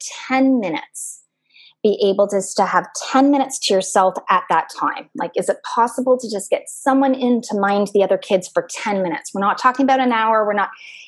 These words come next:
it's ten minutes. Get into a room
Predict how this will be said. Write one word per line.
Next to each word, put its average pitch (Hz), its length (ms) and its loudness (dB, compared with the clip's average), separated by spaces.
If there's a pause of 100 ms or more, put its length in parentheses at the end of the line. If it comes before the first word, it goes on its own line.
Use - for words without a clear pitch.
it's - 300 -2
ten 175 340 -2
minutes. - 400 -8 (500)
Get 175 180 2
into 233 320 0
a 294 140 4
room 196 500 -2